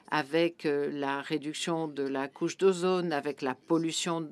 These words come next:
atmosphérique, avec, euh, l'augmentation du niveau de la mer, la fonte des glaciers. Et partout, nous voyons cela partout maintenant. Nous avons des preuves évidentes. En Californie,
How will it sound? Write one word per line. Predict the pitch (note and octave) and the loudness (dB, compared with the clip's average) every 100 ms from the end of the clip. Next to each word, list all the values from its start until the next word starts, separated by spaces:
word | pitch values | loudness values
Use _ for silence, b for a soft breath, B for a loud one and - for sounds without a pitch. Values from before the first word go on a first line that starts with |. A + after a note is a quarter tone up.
| - - | -8 -4
atmosphérique, | D#3+ - E3+ - F#3+ F3+ G3 G3 F#3+ | -4 -2 -4 0 0 2 4 2 0
avec, | C#3 C3+ C#3 - - B B B E3+ | -2 -2 -6 -8 -14 B B B -8
euh, | - B2 C#3+ D#3 - - D3+ | -4 -2 -4 -6 -12 -20 -4
l'augmentation | F3+ E3 E3 D#3+ E3 D3+ E3+ D#3 | 0 2 2 2 0 0 -2 -2
du | D#3 | -2
niveau | D#3+ D#3 | -2 -2
de | E3 | 0
la | D#3 | 0
mer, | D#3+ D#3+ D#3 | 2 0 0
la | D3+ | -2
fonte | D3+ E3 D3+ E3+ | -2 -8 -4 -2
des | D#3 | -2
glaciers. | D3+ D3+ - F3 E3+ B B | -2 -2 -4 -4 -6 B B
Et | G3+ | 0
partout, | G#3 - A3 - - D#4 D#4 B B B | 2 2 0 -2 0 2 2 B B B
nous | G#3+ A#3+ | 6 6
voyons | A3+ B3 C4+ | 6 2 2
cela | - C4+ | 0 -2
partout | C4 C#4+ C4 - D#4+ | 0 -2 -2 -2 2
maintenant. | C#4+ F#3 - D#3 C#3 G#2+ - - | 2 0 -4 -8 -6 -8 -10 0
Nous | F3 F#3+ | 2 4
avons | G3+ A3 | 4 2
des | G3+ | 0
preuves | - A#3+ G3+ - | 0 2 2 2
évidentes. | G3+ A3 A#3+ C#4 C4+ - B B | 0 0 -2 -2 -2 -6 B B
En | D#3+ | -2
Californie, | - G3 G#3+ A3 - C4 C#4+ D4+ D4+ C4+ | 2 2 2 0 0 0 2 2 2 0